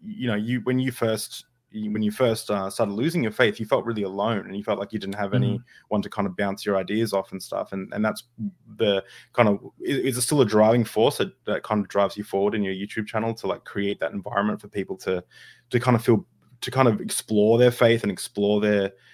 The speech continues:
Speaker 1: uh, their lack of faith and things like that?
Speaker 2: Yeah, I mean, I, I always want to try to provide a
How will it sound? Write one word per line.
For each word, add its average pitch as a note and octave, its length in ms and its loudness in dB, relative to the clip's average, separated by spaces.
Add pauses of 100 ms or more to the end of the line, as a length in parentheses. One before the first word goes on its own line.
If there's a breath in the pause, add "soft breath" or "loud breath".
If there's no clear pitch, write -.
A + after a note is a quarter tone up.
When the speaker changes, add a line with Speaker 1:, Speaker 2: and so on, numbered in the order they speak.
(200 soft breath)
Speaker 1:
uh, F#2+ 220 -2
their F#2 160 -2
lack G#2 260 2
of B2 120 -2
faith C#3+ 340 4
and G#2 160 -2
things - 160 -10
like G#2+ 140 -6
that? C3 280 0 (1000 loud breath)
Speaker 2:
Yeah, G#3+ 520 6
I D#3+ 120 8
mean, E3 340 10
I, D#3+ 500 6
I E3+ 160 6
always A3 640 4
want D3+ 520 2
to C#3 720 2 (240)
try F3 240 2
to E3 80 2
provide C3+ 840 0
a C3 440 2